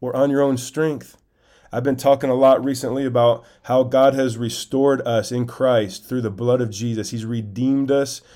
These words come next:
to restore us back to our original, our original design, our identity in him, in the image of God. And that he's also restored us to our original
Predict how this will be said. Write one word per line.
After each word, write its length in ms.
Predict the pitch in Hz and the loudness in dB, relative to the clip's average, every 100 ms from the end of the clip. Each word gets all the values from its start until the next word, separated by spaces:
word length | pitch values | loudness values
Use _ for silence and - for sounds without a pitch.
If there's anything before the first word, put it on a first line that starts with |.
| _ | _
to 180 | - 127 | -8 -4
restore 600 | 123 117 - - 127 127 | -4 -4 -8 -4 0 2
us 120 | 120 117 | 2 0
back 320 | - 120 120 | -2 -2 -4
to 120 | - | -4
our 160 | 117 101 | -2 -2
original, 840 | 120 127 127 127 113 117 107 95 95 _ _ - | -2 0 0 -2 -4 -2 -2 -4 -6 _ _ -6
our 140 | 113 | -2
original 600 | 117 139 143 120 127 117 | 2 4 2 2 2 2
design, 800 | 107 104 98 120 127 113 101 92 _ _ _ _ | 0 -6 -2 0 2 0 -2 -8 _ _ _ _
our 140 | - 117 | -2 0
identity 560 | 110 95 123 135 123 | 0 -2 0 0 0
in 80 | 107 | -2
him, 400 | 107 104 92 - _ _ _ _ _ - | -2 -2 -4 -8 _ _ _ _ _ -10
in 100 | 110 | -8
the 120 | 135 | -2
image 280 | 131 127 107 | 0 0 -2
of 180 | 92 | -8
God. 460 | 92 117 110 95 87 _ _ _ _ _ _ - | -6 -2 -2 -2 -8 _ _ _ _ _ _ -4
And 180 | 127 131 | 0 4
that 200 | 131 123 | 4 4
he's 140 | 123 | 2
also 540 | 127 127 131 117 110 - _ - | 4 4 2 0 -2 -6 _ -8
restored 640 | 117 123 - 135 135 131 | -6 -6 -6 0 2 2
us 180 | 113 - | -2 -6
to 180 | 131 | 0
our 220 | 131 131 123 | 4 6 6
original 720 | 120 131 117 127 117 104 | 2 -2 0 0 2 0